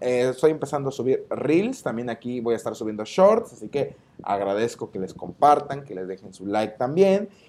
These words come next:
Y por otro lado, eh, no se olviden de que el Podcast Troll está disponible por todas las plataformas digitales, tanto Spotify como Amazon Music, como Apple Podcast, como iVoox. Ahora sí que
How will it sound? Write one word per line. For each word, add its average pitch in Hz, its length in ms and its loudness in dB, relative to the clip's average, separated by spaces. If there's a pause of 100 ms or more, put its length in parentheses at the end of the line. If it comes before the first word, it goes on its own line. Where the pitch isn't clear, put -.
(120)
Y 240 200 2
por 160 160 4
otro 143 200 2
lado, 170 520 10
eh, 101 420 -2
no 101 100 -6
se 113 100 -8
olviden 127 440 -4
de 113 160 -4
que - 180 -12
el - 460 -8
Podcast 156 500 -2
Troll 117 300 -4
está 104 280 -8
disponible 147 560 -2
por 156 400 0
todas 165 360 4
las 160 120 0
plataformas 98 500 -6
digitales, 110 500 -4
tanto - 240 -18
Spotify 147 640 -2 (300)
como 98 320 -4
Amazon 101 340 -4
Music, 156 380 -2 (200)
como 101 300 -2
Apple 98 220 -4
Podcast, 151 480 -2
como 101 260 -12
iVoox. 143 380 0
Ahora 170 180 2
sí 190 120 -12
que - 260 -2